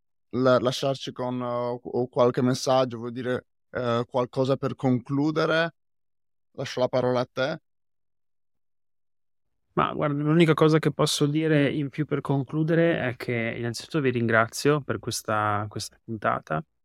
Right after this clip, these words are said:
Speaker 2: È stato molto piacevole fare due chiacchiere con voi su questi temi per me, eh, diciamo, ricorrenti, eh, però sempre, è sempre difficile trovare il tempo,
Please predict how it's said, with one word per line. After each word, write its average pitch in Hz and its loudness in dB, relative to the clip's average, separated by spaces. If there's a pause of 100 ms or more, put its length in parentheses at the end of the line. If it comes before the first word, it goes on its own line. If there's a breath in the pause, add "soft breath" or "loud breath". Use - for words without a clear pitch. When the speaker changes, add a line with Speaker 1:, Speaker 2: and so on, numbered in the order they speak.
(300)
Speaker 2:
È 110 -6
stato 104 -10
molto 104 -6
piacevole 107 -2
fare 104 -2
due 101 -8
chiacchiere 104 -8
con 104 -8
voi 104 -4
su - -14
questi - -16
temi 104 -4
per 110 -6
me, 101 -2
eh, 113 -12
diciamo, 104 -8
ricorrenti, 104 -4 (440)
eh, 104 -4
però 107 -2
sempre, 110 -2
è 120 -10
sempre 113 -6
difficile 110 -4
trovare 104 -2
il 101 -4
tempo, 107 -6